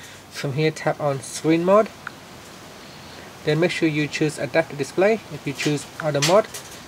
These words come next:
then the function will be disabled. So make sure you choose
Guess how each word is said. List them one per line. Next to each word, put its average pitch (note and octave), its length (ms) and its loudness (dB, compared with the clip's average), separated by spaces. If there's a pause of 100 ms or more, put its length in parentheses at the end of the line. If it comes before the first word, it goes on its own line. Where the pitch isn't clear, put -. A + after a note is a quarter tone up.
(100)
then C3+ 140 -2
the B2+ 80 0
function C#3+ 480 0
will C3 80 2
be C3 100 2
disabled. E3 540 4 (1120)
So C3+ 240 2
make D3+ 160 2
sure D3+ 160 -2
you C#3 80 0
choose D3 340 -2